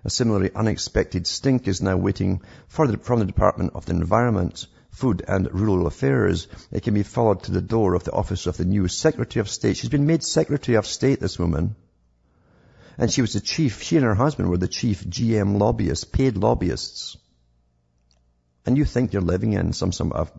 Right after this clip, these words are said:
natural democracy. Her name is Carolyn Spellman, who won't be eating the G M rubbish either, by the way. As we shall see, Miss Spellman,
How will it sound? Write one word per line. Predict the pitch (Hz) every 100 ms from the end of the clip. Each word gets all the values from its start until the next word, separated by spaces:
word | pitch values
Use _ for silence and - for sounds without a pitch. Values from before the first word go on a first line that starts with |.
| - -
natural | 85 85 - - 82
democracy. | 85 78 73 73 85 80 - 80 - _ _ _ _ _ - - -
Her | -
name | 113 101
is | 92
Carolyn | - 113 101 95 90 -
Spellman, | - - 107 107 95 82 76 - _ _ _ _ _ _ _ _ _ - _ - - - - -
who | 110 123
won't | 117 98
be | 101
eating | -
the | 87
G | 85 104 90
M | 85
rubbish | 85 76 - 120
either, | 107
by | 92 78 -
the | 78
way. | - - _ _ _ _ - - -
As | - 131
we |
shall | 123 101
see, | - 110
Miss | 104 101
Spellman, | - - 107 107 107 101